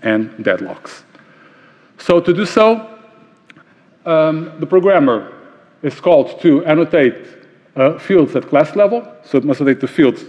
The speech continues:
So it must provide atomicity information about the fields, only the fields, nothing else, at, in classes. So this atomicity information,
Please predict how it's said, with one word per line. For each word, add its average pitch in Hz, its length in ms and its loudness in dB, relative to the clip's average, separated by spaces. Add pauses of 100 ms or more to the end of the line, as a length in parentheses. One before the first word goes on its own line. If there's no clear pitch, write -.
So 180 80 -2
it 185 80 -2
must 233 140 -6
provide 165 300 0
atomicity 170 420 0
information 156 600 0
about 120 260 0
the 120 80 -4
fields, 151 400 0 (180)
only 151 180 4
the 139 100 0
fields, 135 340 0
nothing 139 320 2
else, 139 240 -4 (560)
at, 131 200 -12
in 147 120 -8
classes. 180 440 -2 (460)
So - 440 -2 (280)
this 180 220 0
atomicity 175 480 -8
information, 160 600 -2